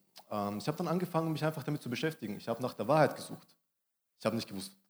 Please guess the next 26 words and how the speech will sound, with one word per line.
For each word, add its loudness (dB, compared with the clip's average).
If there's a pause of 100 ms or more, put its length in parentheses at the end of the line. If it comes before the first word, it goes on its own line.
(240)
was -4
die -8
Wahrheit 4
ist -6
oder -6 (100)
wonach -2
ich -14
eigentlich -10
suche, -2
aber 4
ich -14
wollte 0
einfach -4
die -4
Wahrheit. 2 (880)
Gibt's -2 (160)
einen 2
Grund, 10
warum 10
ich 4
hier 4
bin 2
auf 2
dieser 0
Welt? 2 (140)
Und, 2